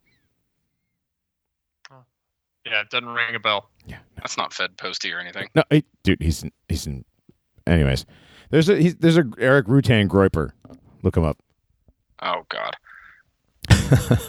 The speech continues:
Speaker 2: was gonna say he's got, like, the Jeff Hanneman fucking bullfrog alcoholic neck is what's going on in that,
Speaker 3: <laughs>
Speaker 2: that guy.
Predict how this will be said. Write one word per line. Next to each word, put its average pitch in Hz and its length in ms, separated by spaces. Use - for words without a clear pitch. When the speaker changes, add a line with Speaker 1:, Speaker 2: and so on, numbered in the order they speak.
Speaker 2:
was 139 100
gonna - 20
say 135 100
he's 110 120
got, 120 120
like, 120 140
the 113 100
Jeff 95 280
Hanneman 95 540
fucking 87 420
bullfrog 87 500
alcoholic 80 520
neck 73 260
is 78 120
what's 76 140
going 76 200
on 71 120
in 73 60
that, - 280
Speaker 3:
<laughs> - 60
Speaker 2:
that 78 160
guy. 73 220